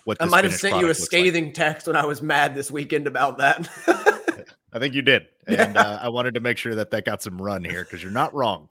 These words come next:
Speaker 2: But it was true 'cause, I mean, everyone's like, "Well, Kayvon Thibodeau could do this. Trayvon Walker's a freak athlete." And it's like, "Hutchinson," it's like, "This is as good as he's gonna be." And it's like, "Is it? Is it?
Speaker 1: Right.
Speaker 2: You sure about that? You
Speaker 1: Sure
Speaker 2: sure
Speaker 1: about that?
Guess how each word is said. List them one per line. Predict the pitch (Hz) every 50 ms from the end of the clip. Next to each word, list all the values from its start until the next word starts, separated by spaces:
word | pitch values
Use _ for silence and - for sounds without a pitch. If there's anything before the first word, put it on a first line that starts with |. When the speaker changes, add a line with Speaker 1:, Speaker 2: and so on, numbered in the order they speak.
| _ _
Speaker 2:
But | - 285
it | 294
was | 294 -
true | - 320 339 254
'cause, | 190
I | 185
mean, | 202 202 208
everyone's | 208 202 208 196 -
like, | 185 160
"Well, | 165 165
Kayvon | - 190 220 233 196 196 190 180
Thibodeau | 165 202 185 190 185 180 175
could | 185 180 143
do | 156 180 180
this. | 165 170 170 156 147 -
Trayvon | - 240 247 233 196 208 196 190
Walker's | 170 185 190 190 185 185 180 175 151
a | 160
freak | - - 190 190 - -
athlete." | 170 165 170 170 - 165 165
And | 160
it's | 165 -
like, | 196 185
"Hutchinson," | 175 214 214 214 214 208 202 202 202 190 185
it's | 175 - 175
like, | 170 151 147 147 - _ _ _ _ _ _ _ _ _ _ _ _ _ _ _ _ _ _ _
"This | 170 175
is | 180 185 185 175
as | 170
good | 160 190 190
as | 185 170
he's | 170 165
gonna | 170 180 170
be." | 143 180 180 143 117
And | 131
it's | - -
like, | 175 143 123 - _ _ _
"Is | 202 247 226 269
it? | 330 262 - - _ _ _ _ _ _ _ _ _ _
Is | - 311 330 302
it? | 294 - -
Speaker 1:
Right. | - 151 151
Speaker 2:
You | 180 175
sure | - - 320 330 320 302
about | 302 262 285 269 262 262 269
that? | - 269 262 247 240 233 - - - _ _ _
You | 143 143 160 165 -
Speaker 1:
Sure | - 415 392 381
Speaker 2:
sure | - 254 262 254 254 262
Speaker 1:
about |
that? | - - 269